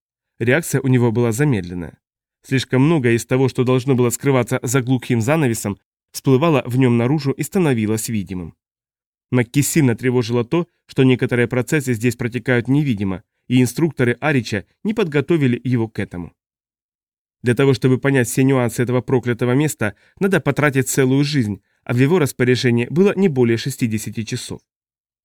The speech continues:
Все это мелькнуло в голове Макки за считанные мгновения. Он принял решение и дал знак конвоирам покинуть помещение.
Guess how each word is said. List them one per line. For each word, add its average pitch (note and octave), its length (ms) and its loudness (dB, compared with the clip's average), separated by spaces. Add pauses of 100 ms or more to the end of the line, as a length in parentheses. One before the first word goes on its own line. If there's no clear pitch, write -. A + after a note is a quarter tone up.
(360)
Все C3 180 2
это A#2 160 0
мелькнуло A#2 400 0
в G#2+ 60 -8
голове A#2+ 320 2
Макки A2+ 400 -4
за B2+ 140 -2
считанные A#2 420 -4
мгновения. G#2+ 560 -6 (640)
Он B2 180 2
принял A#2 280 2
решение D#3 480 0 (160)
и A3 80 -4
дал G3+ 220 0
знак C#3+ 260 0
конвоирам C3+ 500 2
покинуть A2+ 400 -4
помещение. G#2+ 600 -6